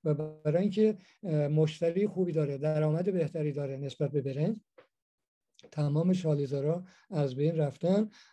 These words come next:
و هر کس هم اومده بغل باغ خودش یه چاه عمیق، یه موتور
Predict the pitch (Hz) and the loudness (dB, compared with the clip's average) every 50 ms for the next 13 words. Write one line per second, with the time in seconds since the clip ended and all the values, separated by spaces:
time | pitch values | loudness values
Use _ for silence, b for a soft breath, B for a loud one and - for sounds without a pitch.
0 | B _ 160 147 139 151 147 143 143 139 127 143 165 185 185 185 185 180 185 185 | B _ -10 -4 0 0 0 0 0 -2 -2 -2 -2 0 0 0 -2 0 2 2
1 | 180 175 165 156 156 156 156 156 151 151 175 165 156 156 151 151 156 160 175 165 | 2 4 4 2 2 2 2 0 0 0 0 0 0 2 2 2 2 2 0 0
2 | 156 147 156 156 160 156 151 143 - 165 160 147 143 127 - 160 175 175 170 - | 2 2 4 4 4 4 2 0 0 -2 -2 -2 -2 -4 -6 -6 -8 -6 -4 -2
3 | 160 156 151 151 143 143 143 156 175 196 190 185 160 156 165 175 151 143 - - | 0 0 0 0 -2 -2 0 0 0 0 -2 -2 0 0 0 2 0 0 0 -2
4 | 156 | -4